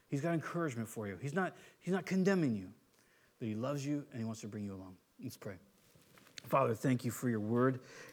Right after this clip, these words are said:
and the examples that we have of the people that went before us and how you were faithful to them, whether it's Paul or Lydia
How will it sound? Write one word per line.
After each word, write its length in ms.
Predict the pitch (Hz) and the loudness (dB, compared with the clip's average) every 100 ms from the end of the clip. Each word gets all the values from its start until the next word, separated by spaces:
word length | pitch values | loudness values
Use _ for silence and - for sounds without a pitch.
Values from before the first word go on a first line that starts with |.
| 139 | -2
and 220 | 110 110 | 2 2
the 40 | |
examples 480 | 110 113 131 135 123 | 2 4 2 4 2
that 80 | 123 | 2
we 100 | 117 | 0
have 260 | 127 127 | 0 0
of 100 | 113 | -2
the 60 | 110 | -6
people 320 | - 135 135 | -4 -4 -2
that 80 | 117 | -2
went 160 | 117 117 | -2 -4
before 400 | 98 - 117 117 | -6 -2 2 2
us 280 | 117 - - - - - - | 0 -8 -14 -20 -20 -20 -10
and 120 | 110 | -6
how 100 | 107 | -2
you 140 | 113 110 | 0 0
were 100 | 104 | -4
faithful 400 | - 107 104 104 | -6 -8 -8 -10
to 120 | - | -10
them, 260 | 101 101 104 _ - | -10 -10 -14 _ -12
whether 160 | 107 | -10
it's 120 | 107 - | -10 -12
Paul 460 | - 123 113 107 | -6 -2 -2 -2
or 60 | 104 | -6
Lydia 520 | 98 117 110 110 110 | -4 -4 -2 -2 -4